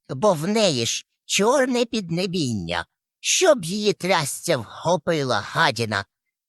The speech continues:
Я вообще-то джміль у цьому вулику, люба тещо,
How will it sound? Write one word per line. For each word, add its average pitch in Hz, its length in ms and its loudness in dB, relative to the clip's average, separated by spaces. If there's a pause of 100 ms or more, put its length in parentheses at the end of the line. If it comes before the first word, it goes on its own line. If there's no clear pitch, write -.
Я 175 280 2
вообще-то 143 760 2
джміль 151 560 0 (200)
у 349 140 6
цьому 233 360 2
вулику, 127 560 -2 (420)
люба 190 380 2
тещо, 120 600 0